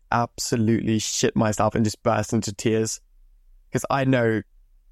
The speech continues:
what this snake is all about and how deadly it is. And in my ten-year-old brain, all I could think, "Oh my God, what if,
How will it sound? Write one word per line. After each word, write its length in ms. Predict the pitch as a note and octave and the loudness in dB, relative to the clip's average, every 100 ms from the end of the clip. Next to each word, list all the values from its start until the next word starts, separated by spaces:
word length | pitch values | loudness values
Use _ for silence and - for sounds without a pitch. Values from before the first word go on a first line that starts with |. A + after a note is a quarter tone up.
| - - | -20 -6
what 380 | C3 A2+ A#2+ - | -2 0 0 0
this 180 | A2 | 0
snake 260 | - A2 G#2 | 2 0 2
is 100 | G#2+ | 2
all 140 | G#2 | 2
about 400 | G#2 G2+ G2+ G2+ - | 2 2 0 -2 -4
and 100 | G#2 | -4
how 160 | A2 | -2
deadly 360 | G2+ A2 G2+ G#2 | 0 -2 0 0
it 80 | G#2 | 0
is. 380 | A2 G2+ G2+ - _ _ _ - | 0 -2 -6 -12 _ _ _ -4
And 80 | C3 | 0
in 80 | |
my 320 | A#2+ A#2+ A#2 - _ _ _ | 2 2 -2 -4 _ _ _
ten-year-old 560 | - D#3 D3 C3+ B2 G#2+ | -4 0 2 2 0 0
brain, 300 | B2 G#2 G#2 | 0 2 0
all 220 | - A#2 | -2 -2
I 100 | A2+ | 0
could 200 | A2 - | -2 -2
think, 380 | G#2+ G#2 G2 - _ _ _ _ _ | -2 0 -4 -8 _ _ _ _ _
"Oh 180 | A#2+ A#2 | -2 2
my 220 | A#2 A2+ | 2 2
God, 320 | G#2+ G#2+ G#2 | 2 2 0
what 220 | - B2+ | 0 2
if, 180 | A#2+ A#2 | 2 -2